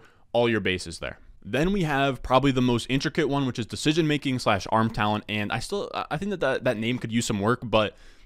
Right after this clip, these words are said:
this component is to encapsulate how a quarterback impacts the game purely from a throwing standpoint.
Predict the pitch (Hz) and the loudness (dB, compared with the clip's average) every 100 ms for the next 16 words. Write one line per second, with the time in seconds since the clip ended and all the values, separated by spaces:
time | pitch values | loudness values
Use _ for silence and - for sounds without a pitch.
0 | - 120 175 185 - 180 - 127 127 131 | -14 2 2 2 -2 2 4 4 2 -2
1 | - - 123 117 110 - 117 101 127 - | -6 -2 2 2 0 -4 -4 -2 -2 -2
2 | 139 117 117 101 92 - - - 147 147 | -2 0 0 0 -2 -8 -20 0 2 4
3 | 135 120 - 151 180 - 147 147 - - | 2 0 -2 0 0 2 0 0 -4 -10
4 | - 123 117 120 120 - - 135 160 170 | -6 -4 -2 -2 -2 -6 -10 0 2 4
5 | 170 160 135 - 123 123 117 - 107 95 | 2 0 -2 0 2 2 2 0 0 0
6 | - 80 80 | -2 -6 -12